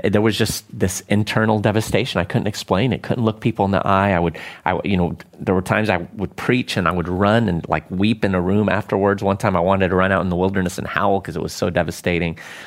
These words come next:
The word lost its luster for me. God's presence was difficult to enter into. Uh, prayer was hard, but I'll tell you, when God brought me out of that, I often look back and say, "I wouldn't have wished the pain on my worst enemy, but I would wish the results on everyone,"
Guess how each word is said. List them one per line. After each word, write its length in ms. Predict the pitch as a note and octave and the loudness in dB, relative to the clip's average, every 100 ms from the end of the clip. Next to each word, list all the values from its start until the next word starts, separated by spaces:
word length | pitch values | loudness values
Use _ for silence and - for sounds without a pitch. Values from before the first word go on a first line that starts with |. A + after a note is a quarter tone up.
| - | -6
The 100 | - | -2
word 320 | F2+ G#2+ A2+ G#2+ | 2 4 4 4
lost 400 | G2 G#2 - F#2 | 2 2 -4 -6
its 200 | - G2+ | -2 2
luster 440 | G2 G#2 - G2+ | 2 2 -4 -6
for 260 | - G2 F2+ | 0 0 0
me. 140 | F2+ | 0
God's 240 | G2 F#2+ | 0 -2
presence 640 | - - G2+ G2 F#2 - - - - | -4 -4 -2 0 -2 -4 -10 -14 -10
was 340 | - F#2 F#2 F#2 | -4 0 0 0
difficult 440 | G#2+ - - - | -2 -2 -4 -4
to 120 | - | -2
enter 240 | F#2 F#2 F#2+ | -2 0 0
into. 600 | D2+ F#2+ - F#2+ F#2 - - | 0 -2 -2 -2 -2 -6 -12
Uh, 60 | |
prayer 420 | - - G2+ G#2 G#2 | -12 0 2 4 2
was 140 | F#2 | 0
hard, 400 | G2 F#2 F#2 F#2 - - - - | 2 4 4 0 -8 -18 -20 -10
but 420 | G2+ F#2+ E2+ - - | 0 2 2 -2 -2
I'll 140 | F#2 F#2+ | 0 0
tell 260 | - G2+ | 0 0
you, 300 | F#2+ F2+ F2 | 2 2 0
when 200 | E2+ E2 | 0 -2
God 380 | E2 F#2+ G2 G2 | 0 2 2 0
brought 300 | G2 F#2 - | 2 2 2
me 200 | G2 F2 - | 0 0 0
out 220 | E2+ E2+ | 0 0
of 140 | D#2+ | -2
that, 420 | D#2+ D2 D2 - - - - - | 0 0 0 -4 -16 -20 -8 -2
I 160 | F2 | 0
often 340 | F2 F#2+ - F#2 | 0 0 -2 0
look 160 | F2+ | 0
back 220 | F2+ F2 | 0 0
and 80 | E2+ | -2
say, 100 | - | 0
"I 120 | D#2 | 0
wouldn't 200 | F2 G2 | 0 0
have 120 | F#2 E2+ | 0 0
wished 500 | F#2 - - - - | 0 -2 -10 -14 -10
the 180 | G2+ G2+ | -4 -4
pain 400 | - F#2+ F2+ E2+ | 0 2 4 2
on 120 | D#2+ | 2
my 120 | D#2+ | 2
worst 280 | E2 E2 - | 2 0 0
enemy, 300 | D#2 D#2+ D#2 | 0 0 0
but 320 | D2 E2 - - | 0 0 0 -4
I 80 | |
would 140 | E2 E2 | -2 0
wish 240 | E2+ - | 0 0
the 160 | - D#2 | -2 0
results 460 | E2+ E2 D#2+ D#2+ D2+ | 0 2 2 2 0
on 140 | D2 | 0
everyone," 460 | D#2 D2 D2 D2 | 0 -2 -2 -2